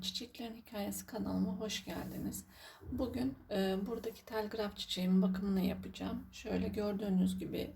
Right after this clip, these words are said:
e, kurumuş yaprakları çok fazla. E, tomurcuklandı, tomurcukları kurudu.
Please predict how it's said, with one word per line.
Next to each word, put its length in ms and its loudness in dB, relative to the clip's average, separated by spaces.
e, 480 0
kurumuş 440 -2
yaprakları 600 2
çok 280 -6
fazla. 640 -2
E, 60 2
tomurcuklandı, 1160 2
tomurcukları 800 2
kurudu. 640 4